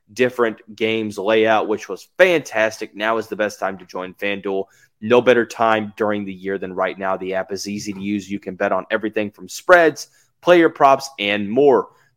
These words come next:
Visit fanduel dot com slash locked on and kick off the N F L season with an offer that you won't want to miss. FanDuel, the official partner of the N F L.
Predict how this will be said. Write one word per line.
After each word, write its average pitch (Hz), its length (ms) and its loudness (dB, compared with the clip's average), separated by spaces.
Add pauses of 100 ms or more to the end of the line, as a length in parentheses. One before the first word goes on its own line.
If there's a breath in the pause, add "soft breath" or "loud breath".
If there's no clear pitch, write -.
Visit 110 400 -2
fanduel 127 380 2
dot 127 180 4
com 139 300 2
slash 139 380 2
locked 143 340 4
on 156 160 4
and 135 100 -8
kick 151 220 -4
off 151 160 2
the 151 120 -2
N 156 60 0
F 147 100 -6
L 147 120 0
season 156 420 -6
with 190 180 -2
an 165 160 -6
offer 165 440 0
that 139 240 -2
you 151 160 -6
won't 135 440 0
want 120 420 -2
to 143 120 -6
miss. 147 440 -4 (420)
FanDuel, 156 500 2 (380)
the 107 160 0
official 131 500 -2
partner 95 680 -6 (140)
of 95 300 2 (640)
the 85 100 -12
N 82 80 -14
F 92 160 -14
L. 78 220 -12